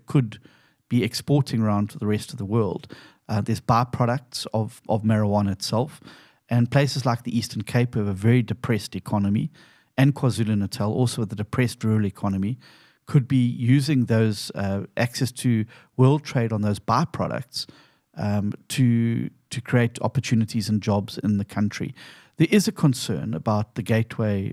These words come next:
uh, whether it is a gateway drug into, into more serious drugs, and,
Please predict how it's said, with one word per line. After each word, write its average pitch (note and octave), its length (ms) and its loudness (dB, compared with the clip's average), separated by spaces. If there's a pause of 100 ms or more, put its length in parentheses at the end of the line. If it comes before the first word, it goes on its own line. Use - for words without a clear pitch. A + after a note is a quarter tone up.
uh, G#2 80 -2
whether G#2+ 300 2
it G#2 60 2
is G2 100 -2
a G2+ 60 -4
gateway G2 440 -2
drug A2 440 -2 (100)
into, G#2 600 -2
into G2+ 180 -4
more G2+ 160 -2
serious A2+ 400 0
drugs, A2+ 400 -2
and, G#2+ 260 -2